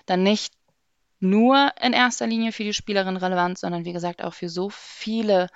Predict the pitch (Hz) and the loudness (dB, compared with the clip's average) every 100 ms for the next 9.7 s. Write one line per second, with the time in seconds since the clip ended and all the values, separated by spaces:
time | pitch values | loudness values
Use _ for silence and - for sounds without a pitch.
0 | - - - _ - 185 185 180 175 180 | -16 -20 -20 _ -2 2 2 2 -2 -6
1 | - 175 165 165 160 165 - 185 226 - | -8 -8 -8 -6 -6 -6 -6 -6 -6 -6
2 | 165 170 170 175 170 190 180 175 180 - | -8 -8 -8 -8 -6 -4 -2 -4 -6 -10
3 | - - - - - 233 226 208 190 180 | -18 -20 -20 -8 2 4 4 4 2 0
4 | 202 - 165 - 165 170 180 175 170 170 | -4 -4 -8 -6 -8 -8 -8 -6 -6 -6
5 | - 165 165 165 - _ - 185 190 175 | -8 -8 -8 -10 -16 _ -2 0 0 -2
6 | - 175 - 175 190 190 - 175 - 185 | -6 -6 -4 -2 -2 -2 -6 -6 -4 -2
7 | 185 175 175 175 175 175 - - 165 160 | -2 -2 -4 -4 -4 -6 -10 -10 -8 -8
8 | - 156 165 - 170 170 170 170 180 185 | -10 -12 -12 -10 -6 -4 -4 -4 -4 -4
9 | 175 - 220 240 226 226 - | -6 -4 -4 -2 0 -2 -4